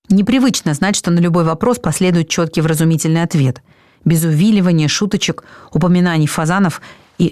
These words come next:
экскурсов в историю дома. Про себя я решил этим не злоупотреблять и начал с того, что в тему исчезновения леопарда углубляться не стал. Тем более ответ на этот вопрос крылся в тоне Черного и в том, что он уже сказал. «Есть и другие», —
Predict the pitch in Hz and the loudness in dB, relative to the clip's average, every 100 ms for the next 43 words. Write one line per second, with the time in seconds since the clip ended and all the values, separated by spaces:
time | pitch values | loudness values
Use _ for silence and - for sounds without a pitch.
0 | 175 170 - 170 - 151 - - 170 165 | -2 -2 -4 -4 -4 -6 -10 -4 -2 0
1 | - 156 156 160 147 120 127 _ _ _ | 0 0 0 0 0 0 -4 _ _ _
2 | _ _ _ _ _ - 196 - 214 277 | _ _ _ _ _ -2 -2 0 -2 0
3 | 208 214 - 220 208 196 196 190 196 190 | 0 0 0 -2 0 0 2 2 0 0
4 | 202 190 143 113 - - 202 262 262 202 | 0 0 0 -2 -8 -2 0 0 -2 -4
5 | - 226 294 - 170 - 208 190 185 - | -2 -2 -2 -4 -4 -2 0 0 0 0
6 | 185 185 180 175 170 170 233 220 202 170 | 0 2 2 2 0 0 -2 0 0 0
7 | 160 156 180 - 170 160 - 127 120 - | 0 0 -2 0 0 0 -2 -6 -6 -10
8 | _ _ _ - 170 180 175 - 175 180 | _ _ _ -2 0 2 0 -2 -2 -2
9 | 170 165 165 - 170 226 226 - - _ | 0 0 0 -2 -2 0 -2 -4 -18 _
10 | - 220 220 185 - 190 190 - 185 160 | 0 0 0 -4 -2 0 0 0 -2 0
11 | 127 127 160 - 180 175 - - - 196 | -2 -2 -4 -2 0 0 -4 -10 -6 -2
12 | 190 156 139 151 - 156 143 120 127 _ | 0 0 0 -4 -4 -4 -4 -6 -8 _
13 | _ _ _ _ _ - 185 196 196 214 | _ _ _ _ _ -2 0 0 -2 -2
14 | 202 208 208 202 127 | 0 2 2 0 -2